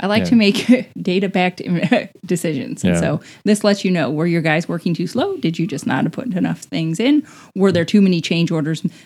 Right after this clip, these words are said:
Speaker 1: that weren't getting, um, written down? You know, were you guys doing extra work that they didn't need to be doing? Was there a communication breakdown? Did it rain for three days straight?
Speaker 2: <laughs>
Speaker 1: There, there, there could be any number of things, but then at least here you have something to look at, some kind of record to be,
Speaker 2: Yeah.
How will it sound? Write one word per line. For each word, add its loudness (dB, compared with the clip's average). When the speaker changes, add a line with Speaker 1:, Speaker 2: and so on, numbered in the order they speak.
Speaker 1:
that -4
weren't -2
getting, 0
um, 0
written 0
down? 0
You -2
know, 0
were -2
you -6
guys -2
doing -2
extra -4
work -4
that -4
they -4
didn't 0
need 0
to -4
be -2
doing? 4
Was -4
there -6
a -8
communication 2
breakdown? 0
Did 0
it 2
rain 4
for -2
three -2
days -2
straight? 0
Speaker 2:
<laughs> 0
Speaker 1:
There, -6
there, -2
there -4
could 0
be 2
any 2
number 0
of -6
things, -8
but -4
then 0
at -2
least 0
here 0
you 4
have 0
something -2
to 0
look -4
at, -6
some 2
kind 0
of -4
record -4
to -8
be, 0
Speaker 2:
Yeah. -2